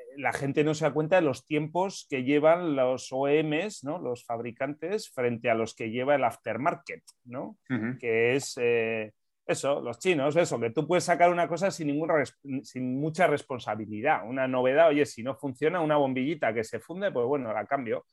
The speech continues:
Speaker 1: Claro, las bombillas del Serie siete van a estar ahí durante, durante siete años en el mercado. Tienen que salir impolutas y tienen que durar tal. Entonces,
Speaker 2: Ujú.
Speaker 1: todo lo que sale al mercado, pues, se prueba a lo largo de tres años, que suele ser el proceso de desarrollo y tal.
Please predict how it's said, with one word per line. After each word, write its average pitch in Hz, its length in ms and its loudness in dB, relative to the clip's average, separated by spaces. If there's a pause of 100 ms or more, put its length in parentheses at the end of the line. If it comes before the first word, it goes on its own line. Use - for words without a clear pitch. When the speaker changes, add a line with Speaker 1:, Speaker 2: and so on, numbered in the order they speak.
(180)
Speaker 1:
Claro, 127 220 0
las 95 160 -8
bombillas 123 520 -2
del 135 540 -2
Serie 135 360 -2
siete 156 340 0
van 139 160 2
a 139 60 2
estar 131 240 0
ahí 135 160 2
durante, 117 760 -2 (280)
durante 113 400 0
siete 135 320 -4
años 135 280 0
en 117 80 -8
el 113 100 -4
mercado. 107 460 -2
Tienen 123 300 -4
que 143 120 2
salir 143 580 2
impolutas 139 880 -2
y 123 80 -8
tienen 139 240 -4
que 143 140 0
durar 147 420 4
tal. 156 260 -6 (300)
Entonces, 117 480 -6
Speaker 2:
Ujú. - 100 -20
Speaker 1:
todo 131 220 -2
lo 139 140 0
que 139 100 -2
sale 139 240 -2
al 139 80 4
mercado, 143 440 0
pues, - 220 -10
se 107 100 -12
prueba 113 360 0
a - 20 6
lo 120 100 0
largo 104 300 -2
de 113 140 -2
tres 127 340 -8
años, 107 420 -14
que 98 120 -20
suele 110 240 -12
ser 117 160 -6
el 113 140 -4
proceso 131 600 -8
de 107 200 -4
desarrollo 104 600 -8
y 101 60 -12
tal. - 200 -12